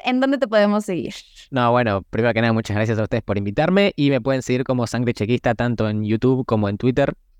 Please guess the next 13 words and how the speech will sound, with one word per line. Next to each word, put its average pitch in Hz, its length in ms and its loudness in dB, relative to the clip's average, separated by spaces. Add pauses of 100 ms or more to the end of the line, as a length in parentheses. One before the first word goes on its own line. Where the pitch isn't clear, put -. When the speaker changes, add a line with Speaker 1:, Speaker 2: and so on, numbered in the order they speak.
(120)
Speaker 2:
Así 95 260 -2
que 95 340 2
nada, 87 280 -4
ahí 101 120 0
me 98 60 0
van 98 80 2
a 92 40 0
estar 92 160 -2
leyendo. - 320 -4
Speaker 1:
Y, 330 500 0 (140)
Alex, 277 360 0
tú 277 100 -4
dime. 311 200 0